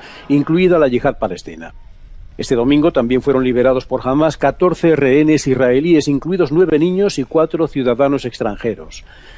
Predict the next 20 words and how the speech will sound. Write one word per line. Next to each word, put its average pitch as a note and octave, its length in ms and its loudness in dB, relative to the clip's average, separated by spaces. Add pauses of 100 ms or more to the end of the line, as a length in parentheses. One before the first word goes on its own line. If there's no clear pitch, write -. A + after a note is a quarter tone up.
(260)
Entre A#2 260 -2
los A2+ 220 -4
liberados C#3 420 2
se C#3 80 -2
encuentra C#3+ 480 0
la C3 140 0
primera C3+ 320 2
rehén C#3 260 2
estadounidense, C3+ 880 0
una B2 220 -2
niña C3+ 180 0
de A2+ 100 2
cuatro C3 320 0
años D3+ 360 0
con A2 180 -2
doble B2 220 0
nacionalidad A#2+ 580 0
israelí B2+ 680 0
y D3 140 -2
estadounidense. A#2 880 -4